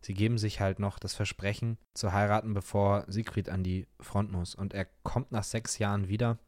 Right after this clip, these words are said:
und, ähm, er ist ein komplett veränderter Mensch. Er ist schwer kriegstraumatisiert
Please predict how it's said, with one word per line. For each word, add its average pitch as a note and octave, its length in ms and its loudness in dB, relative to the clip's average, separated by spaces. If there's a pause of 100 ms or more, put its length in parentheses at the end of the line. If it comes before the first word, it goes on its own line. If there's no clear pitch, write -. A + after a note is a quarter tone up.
(320)
und, G2 320 0
ähm, F2+ 240 -2 (280)
er G#2+ 80 0
ist G2 80 2
ein A2 100 2
komplett A2 420 -2
veränderter G#2+ 460 0
Mensch. F#2+ 300 -2
Er F#2 160 0
ist - 240 -4 (500)
schwer G#2 400 4
kriegstraumatisiert A2 1300 2